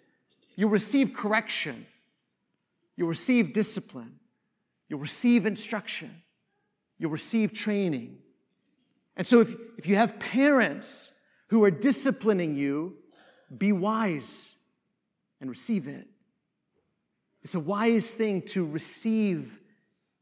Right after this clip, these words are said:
discipline and instruction and training because it's toward a goal so that you can be what you're not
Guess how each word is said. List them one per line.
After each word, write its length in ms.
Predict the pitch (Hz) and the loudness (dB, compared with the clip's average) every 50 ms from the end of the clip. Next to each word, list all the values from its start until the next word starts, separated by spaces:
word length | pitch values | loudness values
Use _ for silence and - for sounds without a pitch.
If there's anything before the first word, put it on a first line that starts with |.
| _ _ | _ _
discipline 600 | - 202 - - - 185 - - 143 131 120 113 117 | -4 -4 -2 -4 -6 -8 -10 -12 -12 -12 -10 -12 -10
and 100 | 127 127 | -10 -10
instruction 640 | 127 123 - - - - 202 - - - - 151 131 | -10 -10 -12 -10 -6 -6 -6 -4 -6 -6 -8 -8 -8
and 240 | 120 117 113 120 - | -10 -14 -16 -16 -16
training 720 | - - - 180 185 190 180 156 131 120 117 - - - _ _ _ _ _ _ _ _ _ _ _ _ _ _ _ _ _ | -14 -8 -4 -2 -2 0 0 -2 -4 -6 -8 -14 -18 -20 _ _ _ _ _ _ _ _ _ _ _ _ _ _ _ _ _
because 260 | 202 - - 226 156 214 | -4 0 0 0 0 0
it's 220 | - - - - | -4 -10 -12 -14
toward 500 | - - 214 208 175 175 208 240 254 226 | -8 -6 -4 -4 -2 0 2 2 4 4
a 40 | 196 | 2
goal 680 | 143 - 196 208 233 247 208 143 131 117 - - - - _ _ _ _ _ _ _ _ _ _ _ _ _ _ _ | 2 0 0 2 2 2 0 0 -4 -10 -14 -18 -20 -20 _ _ _ _ _ _ _ _ _ _ _ _ _ _ _
so 160 | - - 214 | -4 0 0
that 200 | 175 - - - | 0 0 2 2
you 100 | 247 269 | 2 2
can 200 | 262 254 208 165 | 4 2 0 2
be 180 | - 226 240 262 | 2 4 4 4
what 220 | 240 214 240 233 | 4 2 0 0
you're 160 | 220 196 208 | 2 2 2
not 420 | 202 196 202 208 220 233 233 214 | 2 2 0 0 0 0 -2 -2